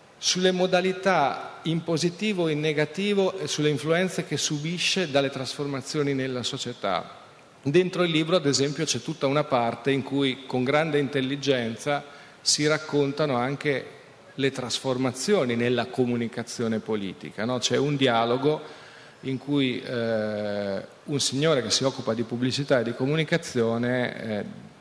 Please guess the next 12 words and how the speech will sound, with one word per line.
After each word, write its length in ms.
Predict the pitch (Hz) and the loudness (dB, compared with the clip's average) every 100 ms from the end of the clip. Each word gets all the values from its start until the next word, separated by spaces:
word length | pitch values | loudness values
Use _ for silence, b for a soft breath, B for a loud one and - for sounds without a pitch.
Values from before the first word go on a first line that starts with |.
| - - - - | -20 -20 -20 -20
dialoga 540 | 117 135 143 123 113 | 0 2 2 0 0
appunto 420 | 110 - 143 117 | 0 4 2 2
con, 440 | 110 110 107 107 98 | -2 -4 -6 -8 -10
con 320 | - 117 107 - | -2 0 0 -2
uno 180 | 143 143 | -6 -4
dei 140 | 117 | -6
personaggi 960 | 117 151 - 185 107 98 98 123 131 - | -4 -2 2 2 0 -2 -4 -4 -4 0
che 100 | 120 | 0
ha 60 | |
un 80 | 107 | 0
ruolo 280 | 113 110 120 | -2 -2 -2
centrale, 840 | - 214 175 98 95 110 - B | 0 0 2 2 2 -2 -6 B